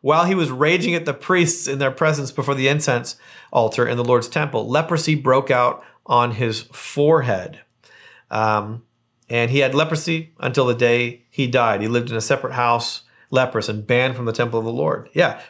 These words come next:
pride will cause you to assume who God is,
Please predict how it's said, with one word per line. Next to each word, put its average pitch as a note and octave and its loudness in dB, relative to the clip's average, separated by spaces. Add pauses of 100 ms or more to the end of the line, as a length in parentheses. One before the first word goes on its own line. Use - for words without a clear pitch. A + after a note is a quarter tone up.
(100)
pride F3 2
will D#3 -6
cause E3+ 2
you B2+ -6 (240)
to D3+ 0
assume D#3 0 (200)
who D3+ 2
God D3+ 4
is, C3 -4